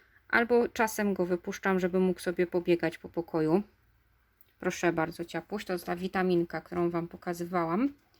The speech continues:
Raz na tydzień dostaję jedną taką, żeby zwiększyć jego odporność.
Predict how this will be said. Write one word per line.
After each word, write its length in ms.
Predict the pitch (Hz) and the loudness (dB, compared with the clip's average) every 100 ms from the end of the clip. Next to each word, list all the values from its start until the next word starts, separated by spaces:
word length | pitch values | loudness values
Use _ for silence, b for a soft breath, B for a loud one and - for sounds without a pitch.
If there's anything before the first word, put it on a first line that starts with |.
| b b b b | b b b b
Raz 200 | 190 185 | 0 2
na 120 | 180 | 0
tydzień 320 | 175 175 180 | 0 2 4
dostaję 420 | 170 170 - 170 170 | 4 -2 -2 2 4
jedną 300 | 175 180 175 | 2 0 -2
taką, 380 | 170 - 175 | -4 -6 -6
żeby 420 | 175 160 160 165 - | -4 -6 -4 -4 -4
zwiększyć 640 | 170 165 175 175 170 - - | -4 4 4 4 -6 -12 -6
jego 400 | 160 - 160 175 b b b b b b _ - | -4 -2 -2 -4 b b b b b b _ -8
odporność. 800 | 185 - 175 165 185 214 - | -8 -2 -2 2 0 -2 -14